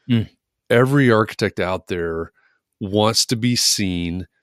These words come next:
Speaker 2: as the trusted advisor, sort of the holy grail. And, and, you know, I could do an entire session on how to get there and how to, and when you have to start earning that title, basically. But I,
Speaker 1: Yeah.
Speaker 2: I think what you're saying there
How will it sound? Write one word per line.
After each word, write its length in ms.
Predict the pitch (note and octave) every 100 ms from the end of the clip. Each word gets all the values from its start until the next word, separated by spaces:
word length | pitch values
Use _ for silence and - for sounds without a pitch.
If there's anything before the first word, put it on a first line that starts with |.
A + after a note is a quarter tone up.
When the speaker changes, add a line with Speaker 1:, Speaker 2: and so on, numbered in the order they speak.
| _ _ -
Speaker 2:
as 440 | G2 F2+ F#2 F2
the 120 | F#2
trusted 560 | - - A2 G#2 - G2+
advisor, 580 | G2 E2+ E2+ F2 E2 F2
sort 260 | - B2+
of 60 | A#2+
the 80 | A#2+
holy 380 | - A#2 A#2+ G#2+
grail. 480 | G#2 G#2 E2+ D2+
And, 160 | E2+ F2+
and, 400 | A#2 F#2 F2+ F#2+
you 140 | A#2+ G2
know, 220 | E2+ E2+ - _ _ -
I 80 | G#2
could 100 | G2
do 140 | F#2+
an 60 | F#2
entire 440 | E2 - G#2 A2+
session 640 | - - G2 - F#2+ F2
on 440 | - E2+ F2+ F2+ F2+ - - - - _
how 200 | - G#2+
to 80 | F#2+
get 200 | G2 -
there 140 | G2
and 100 | F2+
how 120 | E2+ F#2
to, 220 | F2 F2+ -
and 360 | F#2 F2 E2+ - - - - _ _
when 360 | B3 C3 A2+ A2+
you 80 | G#2
have 240 | G2+ F#2
to 100 | F#2+
start 400 | - A2+ F#2 G2 _
earning 360 | A2 G#2+ G2+ G2
that 200 | E2 F2+
title, 420 | - F#2 G2 E2
basically. 640 | D2+ G2+ - - - G#2+ G#2
But 220 | F#2+ A2
I, 160 | G#2 A2+
Speaker 1:
Yeah. 120 | A#2+
Speaker 2:
I 80 | G#2+
think 300 | - D3 D3+ - - - - - _
what 200 | B2 C3+
you're 160 | A2
saying 560 | - - B2+ B2+ D3 A#2+
there 460 | F#2 E2 D#2+ F2